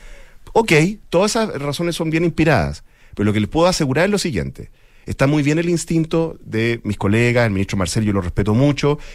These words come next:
el instinto de balancear las cuentas fiscales está bien. Balancear las cuentas fiscales con un alza de impuestos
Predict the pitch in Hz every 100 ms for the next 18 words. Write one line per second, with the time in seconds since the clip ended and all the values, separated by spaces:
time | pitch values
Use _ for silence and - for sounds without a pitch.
0 | - - 98 - 160 170 160 165 151 160
1 | 160 - - 101 104 104 139 139 139 135
2 | 131 117 123 131 113 113 117 135 170 -
3 | - - - 98 107 104 151 165 156 143
4 | 139 - - - 69 69 95 98 117 131
5 | - 127 123 156 147 180 220 -